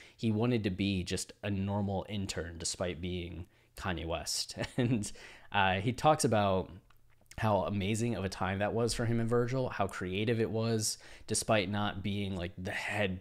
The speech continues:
people at Fendi and just being these interns, right? It was this creative, uh, firestorm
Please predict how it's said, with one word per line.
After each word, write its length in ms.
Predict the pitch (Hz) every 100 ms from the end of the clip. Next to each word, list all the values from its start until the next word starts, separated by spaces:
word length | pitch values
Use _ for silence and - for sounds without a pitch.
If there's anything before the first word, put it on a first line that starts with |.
| -
people 500 | - 104 104 95 -
at 160 | 98 -
Fendi 580 | - 104 101 87 85 87 - -
and 140 | 101
just 160 | 95 -
being 220 | 98 95
these 200 | 92 87 -
interns, 540 | 113 110 78 78 -
right? 360 | 85 92 113 - - -
It 120 | - 95
was 180 | 98
this 160 | 95 95
creative, 1200 | - - 101 95 101 101 95 92 90 - - - -
uh, 480 | 90 85 85 85 92 - _ _ _ _ _ -
firestorm 840 | - 98 98 95 - 87 80 78